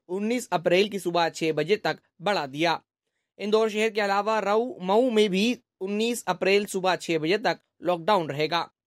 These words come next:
शुक्रवार को फिर इंदौर में तीन सौ बारह नए संक्रमित मिले थे। लॉकडाउन के पहले दिन आज सख्ती नजर आई, लेकिन रंजीत हनुमान मंदिर के बाहर दर्शन करने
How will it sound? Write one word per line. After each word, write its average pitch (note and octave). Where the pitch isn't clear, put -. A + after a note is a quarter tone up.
शुक्रवार F3+
को G#3
फिर G#3
इंदौर F#3+
में G#3
तीन G#3
सौ G3+
बारह F3+
नए G3
संक्रमित G3
मिले F3+
थे। F3
लॉकडाउन A3+
के C#4
पहले B3+
दिन C4
आज G3
सख्ती G3+
नजर G#3+
आई, A3
लेकिन G#3+
रंजीत G3+
हनुमान G#3+
मंदिर G#3
के G#3+
बाहर F3
दर्शन A#3
करने F#3+